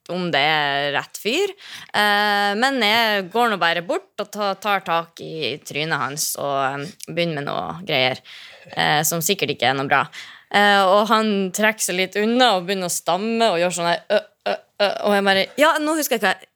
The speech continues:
ja, var det ikke hyggelig, kanskje?" Siden han liksom <laughs> ble litt satt ut. "Jo, jo, jo, jo, det var det." Å ja, jeg lu-, lurer på om vi begynte å snakke etter det, eller om vi fortsatte å kysse, det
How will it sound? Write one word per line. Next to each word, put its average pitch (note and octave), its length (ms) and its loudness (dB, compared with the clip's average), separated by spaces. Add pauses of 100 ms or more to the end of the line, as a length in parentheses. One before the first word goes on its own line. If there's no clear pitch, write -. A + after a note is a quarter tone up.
(160)
ja, A3 160 -6
var G3+ 160 -4
det F3 60 -10
ikke E3 160 -10
hyggelig, G#4+ 340 0
kanskje?" E3 320 0 (160)
Siden F3 320 -6
han E3+ 160 -4
liksom F3 320 -8 (560)
<laughs> - 560 -2
ble A3 160 -2
litt G3 240 -2
satt C4 320 -2
ut. - 320 -6 (340)
"Jo, F3 220 -6 (260)
jo, F#3 140 2 (160)
jo, G#3 160 6 (480)
jo, C4+ 160 -2 (240)
det E4 80 4
var G4 240 2
det." D#3 80 -6 (380)
Å - 80 -2
ja, D#5 100 2 (120)
jeg C4+ 180 0
lu-, C#4 220 -4 (180)
lurer D#4+ 160 0
på G4 80 2
om C4 80 2
vi A3 160 2
begynte G3 220 0
å - 20 -2
snakke G#3 380 2
etter F#3 100 -2
det, D3+ 140 4
eller E3 180 0
om D#3+ 80 -4
vi D#3 80 -2
fortsatte - 720 -6
å E3 80 -4
kysse, E3+ 240 -8
det G#3+ 80 2